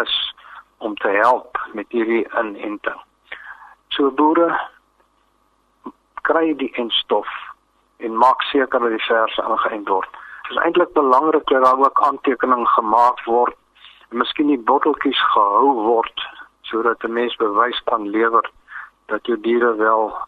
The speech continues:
kan geënt is. Praat met jou veearts en laat hy jou help.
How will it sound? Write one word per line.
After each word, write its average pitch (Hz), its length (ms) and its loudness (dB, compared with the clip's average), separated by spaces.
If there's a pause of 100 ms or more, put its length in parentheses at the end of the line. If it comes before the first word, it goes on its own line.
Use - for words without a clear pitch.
(400)
kan 101 180 -6
geënt - 420 -6
is. - 180 -6
Praat 151 340 2
met 147 200 -4
jou 123 140 0 (140)
veearts 123 560 -2 (120)
en 107 120 -8
laat 107 200 -4
hy 104 260 -8
jou 107 200 -2
help. 95 340 -4